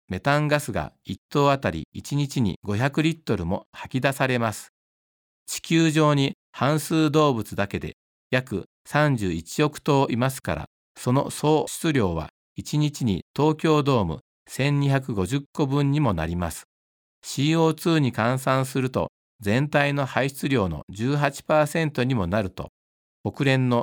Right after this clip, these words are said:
食糧農業機関が二千六年に報告しています。二千九年、ワールドウォッチ研究所の求めで行われた研究によって、生きた家畜から出るメタンなどの温室効果ガス、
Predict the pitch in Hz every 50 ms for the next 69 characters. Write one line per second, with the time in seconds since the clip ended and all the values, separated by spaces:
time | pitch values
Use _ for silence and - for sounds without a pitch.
0 | - - - - 113 98 - 156 147 151 147 143 139 120 123 135 147 151 139 151
1 | 147 147 147 147 - - - 120 101 87 82 78 - - _ _ _ _ _ -
2 | 101 - - 147 139 123 98 90 90 - 147 151 156 147 120 98 80 - 107 123
3 | 131 131 - 135 131 - 131 - - - 123 113 107 101 98 87 - - - _
4 | _ _ _ _ _ _ _ _ - 107 98 - - 165 165 147 127 - - -
5 | 143 139 127 104 87 78 - - _ - 104 107 120 135 147 156 147 151 151 147
6 | 151 151 151 - 113 104 - - 113 127 139 131 - 147 143 139 131 135 143 135
7 | 117 101 95 98 - 127 127 131 123 110 98 78 78 - - 123 127 127 123 123
8 | 120 120 - 127 120 - - 98 123 135 131 - - 127 120 120 120 117 110 107
9 | - _ - 107 98 - _ _ _ _ _ _ _ _ - 123 139 135 - -
10 | - 143 - - 98 - - - - - 143 135 131 127 113 131 131 113 98 92
11 | 101 117 - - 151 139 127 120 113 117 104 98 85 80 78 - _ _ _ _
12 | _ - 110 135 151 147 - - 151 139 - 139 139 135 131 131 110 117 117 113
13 | - -